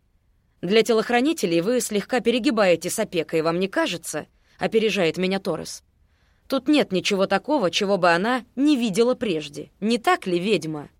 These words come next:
Отталкиваю ладонь, закрывающую мне глаза,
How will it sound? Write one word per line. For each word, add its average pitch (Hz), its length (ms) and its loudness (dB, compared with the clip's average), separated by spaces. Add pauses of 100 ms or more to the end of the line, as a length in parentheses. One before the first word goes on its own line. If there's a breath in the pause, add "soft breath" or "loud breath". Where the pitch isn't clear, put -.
(640)
Отталкиваю 254 720 2
ладонь, 214 420 2
закрывающую 202 760 0
мне 185 140 0
глаза, 170 500 0